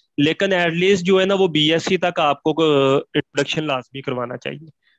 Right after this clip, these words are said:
और उसका असूल यही है कि जो लेटेस्ट है, उधर से शुरू करें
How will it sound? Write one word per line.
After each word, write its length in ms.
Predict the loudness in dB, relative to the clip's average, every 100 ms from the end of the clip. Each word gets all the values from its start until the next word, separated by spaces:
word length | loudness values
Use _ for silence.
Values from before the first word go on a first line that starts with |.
| _ -6
और 160 | -4
उसका 540 | -4 -4 -2 0 -2 -4 -8
असूल 340 | -8 -6 -4
यही 320 | -2 -2 -2
है 120 | -4
कि 120 | -4 -6
जो 120 | -4
लेटेस्ट 440 | -4 -4 -6 -4
है, 120 | -4
उधर 220 | -4 -4 -6
से 160 | -6
शुरू 280 | -6 -4 -4
करें 320 | -4 -4 -6